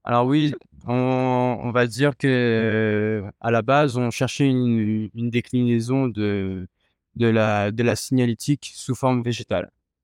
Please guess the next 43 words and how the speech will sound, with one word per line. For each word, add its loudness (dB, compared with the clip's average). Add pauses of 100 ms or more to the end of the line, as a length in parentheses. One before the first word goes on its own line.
(100)
Donc, 0
euh, 0 (480)
c'est, 2
euh, 4
c'est -2
l'A 2
D -2
N 2
qui -2
est 4
un 2
petit -12
peu -2
tenace 0
quand 0
même, 0 (160)
<laughs> -20
on 2
va 0
le -2
dire. -6 (540)
Et, 4
euh, 0
donc, -2
la 2
possibilité -2
d'intégrer 0
son -2
logo 2
dans 0
son, -4
son -6
tableau 2
est, 4
euh, 0 (120)
est -4
tout -10
à 0
fait -4
possible -4
sous -12
forme 0
de -2